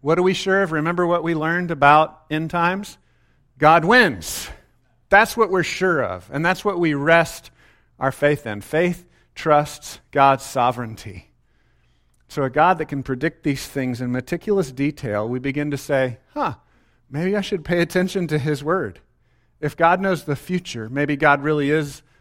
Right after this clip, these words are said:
on the throne. Maybe God really does control the universe. Maybe God is a king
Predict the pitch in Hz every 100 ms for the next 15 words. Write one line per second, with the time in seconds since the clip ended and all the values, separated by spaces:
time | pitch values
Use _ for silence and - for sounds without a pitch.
0 | _ - 143 135 127 147 160 107 107 127
1 | 135 139 139 135 131 143 143 131 - _
2 | _ _ 131 147 151 139 127 - _ 151
3 | 131 147 143 143 180 131 85 - 131 139
4 | 139 143 156 160 156 - - 156 135 131